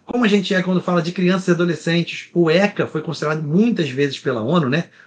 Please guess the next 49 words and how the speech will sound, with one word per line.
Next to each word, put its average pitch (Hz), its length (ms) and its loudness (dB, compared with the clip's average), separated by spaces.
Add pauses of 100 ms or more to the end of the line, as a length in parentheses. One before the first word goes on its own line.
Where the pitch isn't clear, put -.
(120)
o - 40 -14
Estatuto 117 400 -4
da 123 80 0
Criança 117 260 -6
e 117 40 -6
Adolescente, 110 420 -2
como 165 160 0
a 160 80 0
melhor 160 760 2 (300)
e 147 100 -8
mais 180 300 2
avançada 185 460 0
legislação 170 560 2
de 202 80 2
defesa 160 600 0 (320)
de 139 140 0
pessoas 135 540 0
em, 143 120 -4
em, 120 380 -6
em 110 540 -4
desenvolvimento 123 720 0 (460)
do 226 160 2
mundo. 240 540 0 (580)
Por 247 160 -6
que 277 160 -2
que 262 80 -4
o 240 40 0
setor 233 300 2
de 220 100 2
jogos 208 280 4
brasileiro, 180 480 4
por 185 40 -6
que 214 80 0
que - 80 -8
o 214 40 0
Brasil 196 300 2
não 220 80 0
pode 190 220 0
ter 202 100 -2
um 170 80 2
texto 185 220 0
que - 80 -10
seja 220 160 2
o 220 40 0
melhor 220 460 2
texto 214 340 0
para 180 200 -2
jogos 180 220 2
eletrônicos 208 420 -2